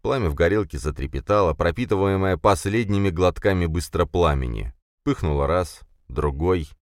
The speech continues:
а потом угасло. Рёв горелки умолк, оставив после себя лишь взвизгивание ветра снаружи.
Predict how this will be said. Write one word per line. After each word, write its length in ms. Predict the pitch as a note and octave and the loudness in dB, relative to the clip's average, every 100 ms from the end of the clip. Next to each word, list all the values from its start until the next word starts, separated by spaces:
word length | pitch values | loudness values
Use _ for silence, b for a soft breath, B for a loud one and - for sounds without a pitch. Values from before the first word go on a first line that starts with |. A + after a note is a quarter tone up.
| _ | _
а 100 | E2 | -4
потом 360 | G2 - C3+ B2 | -2 -2 -2 -4
угасло. 640 | E2+ D2+ C2+ - G1+ - _ _ _ _ - | -2 -4 -4 -10 -12 -14 _ _ _ _ -6
Рёв 300 | F2 C#3+ A2+ | 2 2 2
горелки 580 | D#2+ G2 B2+ B2 - F2+ | 2 2 2 -4 -6 -8
умолк, 760 | - G#2 F#2+ A2 C3+ A2+ - - - - | -2 0 0 2 2 2 -6 -14 -14 -6
оставив 500 | A2 - E3+ D3 - | -6 -4 -4 -4 -6
после 300 | C#3 C3 G#2+ | -6 -4 -6
себя 300 | - A2 A#2+ | -6 0 2
лишь 300 | A2+ G#2 - | 2 -4 -6
взвизгивание 1000 | D2+ D2 E2 A2 C3 F2+ G#2+ G#2 G#2+ G2+ | -6 -4 -4 -4 -6 -2 -2 -2 0 -2
ветра 400 | D#2 G#2+ - D2 | -2 -4 -2 -6
снаружи. 720 | - C#2+ C#2+ C#2 B1+ A1 A#1 | -4 -4 -4 -4 -8 -8 -10